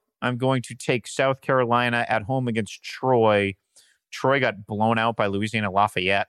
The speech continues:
on the road last week. I don't know what would, what would, what would all of a sudden have them come within seven points of South Carolina. So you know what? I'm gonna take South Carolina against Troy.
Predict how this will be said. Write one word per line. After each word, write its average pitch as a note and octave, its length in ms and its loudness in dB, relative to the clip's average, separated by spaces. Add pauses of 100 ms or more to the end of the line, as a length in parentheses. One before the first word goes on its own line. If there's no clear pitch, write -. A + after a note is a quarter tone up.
on G#2+ 120 -4
the G2 100 -2
road F#2 320 0
last F#2+ 380 -6
week. G2+ 240 -10
I G#2 80 -4
don't - 180 -6
know A2 120 -4
what G2+ 180 -8
would, F#2+ 160 -6 (580)
what C3+ 160 0
would, B2 260 -2
what C3+ 220 0
would C3 140 2
all C#3 100 6
of C3 80 -2
a B2+ 40 -8
sudden B2+ 280 -2
have B2+ 160 -2
them A#2 160 -2
come A#2+ 160 -4
within G#2+ 220 -4
seven G2+ 260 -2
points F#2+ 240 -8
of - 80 -18
South G#2+ 220 -6
Carolina. G2+ 360 -8
So - 120 -8
you C#3 80 0
know D#3+ 80 2
what? D#3 140 0 (100)
I'm C#3+ 100 0
gonna D3 80 -2
take C3 180 -4
South G#2 240 -2
Carolina G2 340 0
against F#2 200 -12
Troy. G#2+ 340 2